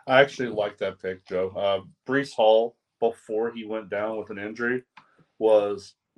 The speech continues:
the consensus R B one in Dynasty and was just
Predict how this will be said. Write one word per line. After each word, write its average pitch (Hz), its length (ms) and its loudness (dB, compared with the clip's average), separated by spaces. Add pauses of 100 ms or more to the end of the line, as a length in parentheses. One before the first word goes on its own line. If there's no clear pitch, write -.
(100)
the 113 80 -6
consensus 123 760 -8
R 110 200 2
B 104 160 -8
one 101 260 -6
in 95 140 -8
Dynasty 87 500 -6 (600)
and 104 640 0 (840)
was 117 400 4
just 139 260 -2